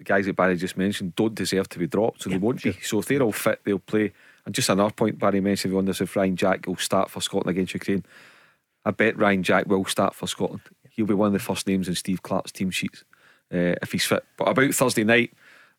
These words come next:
Speaker 1: Aaron Ramsey, at this moment in time, um, isn't, isn't deserving of a place in front, in front of any of those guys that Barry mentioned.
Speaker 2: John Lundstrom, he's really,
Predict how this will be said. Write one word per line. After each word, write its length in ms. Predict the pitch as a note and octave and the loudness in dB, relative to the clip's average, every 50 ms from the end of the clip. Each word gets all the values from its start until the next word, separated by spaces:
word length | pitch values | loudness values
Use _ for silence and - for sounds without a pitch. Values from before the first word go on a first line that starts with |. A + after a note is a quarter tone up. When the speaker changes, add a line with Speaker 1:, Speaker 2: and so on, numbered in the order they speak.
| - | 0
Speaker 1:
Aaron 260 | - A2 A2+ A2+ G#2 G2+ | 2 4 4 4 6 6
Ramsey, 400 | G#2+ G#2+ G#2+ G#2+ G2 G#2+ G#2+ - - | 6 4 4 4 2 0 0 2 2
at 160 | A#2 - - | 2 2 4
this 220 | C3+ C#3 C3 - | 2 2 2 2
moment 240 | C3+ C3 B2+ B2+ - A2+ | 2 2 2 2 0 -2
in 60 | G2+ | -2
time, 280 | - - A2 G2+ F2 - _ _ _ _ _ _ _ _ - | 0 0 0 0 0 -4 _ _ _ _ _ _ _ _ -4
um, 560 | G#2+ G2 G2 G2 G2+ G2 G2 F#2+ F#2 F2 - - _ _ - | 0 2 4 4 4 2 2 0 -2 -2 -4 -10 _ _ 0
isn't, 280 | A2 A2 A2 G#2 - - _ _ _ _ _ _ _ _ _ _ - | 0 0 0 -2 -4 -6 _ _ _ _ _ _ _ _ _ _ -2
isn't 200 | G#2 G2 G#2+ F#2+ | 0 0 0 0
deserving 340 | F2+ F#2+ E2+ G#2 G#2 F#2+ G#2 | 0 0 2 2 2 2 0
of 60 | F2+ F#2 | 0 -2
a 40 | F2+ | -2
place 280 | - - G#2 G2+ G#2 - | -2 0 0 0 0 -2
in 60 | F#2+ | -4
front, 240 | - - G#2 - - | -2 -4 -4 -4 -4
in 80 | G2+ | -6
front 200 | - - A2 A#2 | -4 -2 -2 0
of 80 | G#2+ F#2+ | 0 0
any 100 | G#2 G2+ | 2 2
of 60 | G2 | 2
those 120 | G2 F#2+ F2 | 0 0 0
guys 220 | - G2+ G2 F#2+ G2 | 0 0 0 0 0
that 100 | F#2+ - | -2 -2
Barry 180 | G2 F#2 F#2+ F#2 | -2 -2 -2 -2
mentioned. 340 | G2 G2+ A2 - - G#2+ - _ _ _ | -2 -4 -4 -6 -10 -16 -18 _ _ _
Speaker 2:
John 220 | - E3 D3+ C#3 C3+ | 0 2 4 6 6
Lundstrom, 420 | C#3+ C3+ C3 - - C3+ G#2 F2+ - _ _ _ _ _ - | 4 4 2 2 2 0 0 0 -4 _ _ _ _ _ -4
he's 160 | A#2+ - - | -2 0 2
really, 300 | A#2+ B2+ B2 A#2+ G#2+ | 4 4 4 4 2